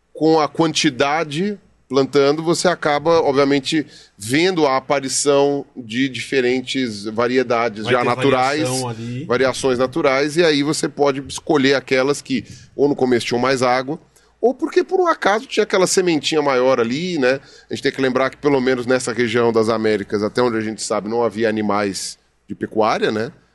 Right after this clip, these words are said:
Speaker 1: Não tinha animais domesticados. Então,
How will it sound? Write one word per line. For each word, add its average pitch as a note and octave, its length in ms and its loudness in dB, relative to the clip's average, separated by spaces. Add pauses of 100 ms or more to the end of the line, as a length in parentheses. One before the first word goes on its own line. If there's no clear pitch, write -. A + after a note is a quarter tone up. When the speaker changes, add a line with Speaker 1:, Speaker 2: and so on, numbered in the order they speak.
Speaker 1:
Não G2+ 120 -8
tinha A#2 120 0
animais G#2 320 0
domesticados. A2 720 -4 (380)
Então, B2+ 720 0